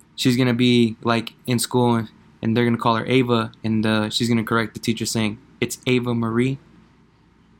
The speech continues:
So anybody who knows her out there, call her Ava Marie, 'cause she will correct you, and I will not correct her,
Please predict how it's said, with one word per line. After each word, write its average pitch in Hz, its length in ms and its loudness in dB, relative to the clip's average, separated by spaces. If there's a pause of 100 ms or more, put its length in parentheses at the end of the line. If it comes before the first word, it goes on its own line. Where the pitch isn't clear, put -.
(260)
So 120 480 0
anybody 143 460 2
who 139 100 2
knows 143 380 2
her 123 300 0
out 120 240 -2
there, 117 360 0 (720)
call 117 180 2
her 120 100 0
Ava 123 280 -2
Marie, 120 340 0
'cause 110 220 -6
she 120 180 0
will 131 240 2
correct 135 480 -4
you, - 140 -10 (560)
and 117 160 0
I 117 100 0
will 120 240 -2
not 127 380 2 (1000)
correct 117 400 -4
her, 113 240 -2